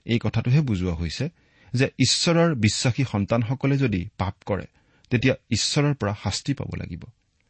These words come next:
বাপেকে পুতেকক শাস্তি দিয়াৰ নিচিনা।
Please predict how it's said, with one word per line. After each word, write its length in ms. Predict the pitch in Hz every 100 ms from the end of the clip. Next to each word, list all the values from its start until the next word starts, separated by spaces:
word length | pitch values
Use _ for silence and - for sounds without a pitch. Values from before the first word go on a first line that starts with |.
| _ _ -
বাপেকে 460 | 104 107 113 110 160 _ _
পুতেকক 480 | 120 110 101 107 - _ _
শাস্তি 300 | 107 - 104
দিয়াৰ 260 | 92 87 107
নিচিনা। 340 | 95 - -